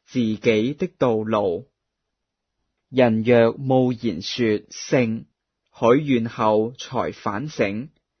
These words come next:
這是自投羅網。智慧的君王簸揚惡人，且用車輪來壓榨他們。人的靈魂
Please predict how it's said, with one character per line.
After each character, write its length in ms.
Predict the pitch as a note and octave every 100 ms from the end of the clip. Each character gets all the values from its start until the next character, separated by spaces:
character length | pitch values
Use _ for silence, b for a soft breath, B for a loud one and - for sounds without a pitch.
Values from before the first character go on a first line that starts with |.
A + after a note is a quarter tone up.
| _ _ _
這 260 | - G#2+ B2
是 420 | - A#2 G#2 G2+ b b
自 300 | D#3+ D3 C#3
投 400 | - A2+ G2 F#2+
羅 340 | A#2 G#2+ G#2+
網。 380 | A#2 A2+ G#2 C3+ - _ _ _ _ _ _ _ _
智 360 | - B2+ A#2+
慧 400 | A2+ A#2 G#2+ G#2
的 120 | G#2 D3
君 420 | - D3 C#3 C#3
王 360 | A#2 F2+ E2 - _ _ _
簸 280 | D3 C3+ C3+
揚 420 | A#2+ G#2+ F#2 A2+
惡 320 | C3 B2+ B2 C3
人， 380 | A2 G2 D2 - _ _ _ _ _
且 300 | - A#2+ A2+
用 280 | B2 A#2 A2
車 320 | - D#3 D3
輪 380 | C#3 A#2 F#2+ F#2+ b b
來 240 | - B2+ A#2
壓 300 | B2+ C3+ C3 -
榨 320 | C#3 A#2 A2 -
他 320 | - D#3+ D#3+
們。 420 | C3+ A2 D#2 F2 _ _ _ _ _ _ _ _ _
人 400 | A#2 G#2+ G2+ G#2+
的 100 | D#3
靈 300 | C3+ A2 G#2
魂 400 | B2 G#2 F#2